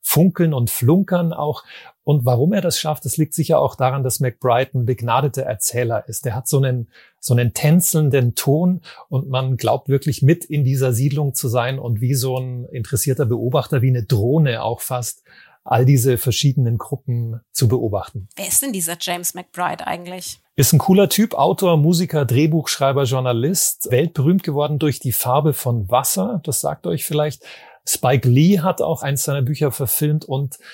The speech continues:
Speaker 1: festhalten, Barack Obama hat ihn mit der Menschlichkeitsmedaille ausgezeichnet. Also der sollte bei uns ruhig auch noch ein bisschen bekannter werden.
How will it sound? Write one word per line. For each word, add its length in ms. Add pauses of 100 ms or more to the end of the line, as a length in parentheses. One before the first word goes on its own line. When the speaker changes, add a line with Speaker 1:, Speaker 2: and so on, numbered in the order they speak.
(140)
Speaker 1:
festhalten, 680
Barack 360
Obama 600
hat 200
ihn 80
mit 180
der 100
Menschlichkeitsmedaille 1400
ausgezeichnet. 920
Also 580 (280)
der 120
sollte 300
bei 120
uns 300
ruhig 220
auch 120
noch 100
ein 80
bisschen 260
bekannter 460
werden. 340